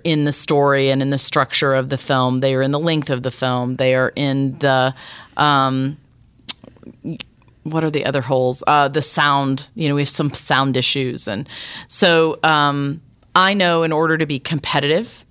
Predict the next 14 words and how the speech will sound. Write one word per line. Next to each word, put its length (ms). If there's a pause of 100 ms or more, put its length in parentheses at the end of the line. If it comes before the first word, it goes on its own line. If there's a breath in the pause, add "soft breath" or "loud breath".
(120)
at 160
the 120
award-winning 1600 (160)
film 240
festivals, 680
you 80
know, 100
we 100
wanna 220
submit 420
to 80
Cannes, 520
we, 180 (120)
Cannes, 460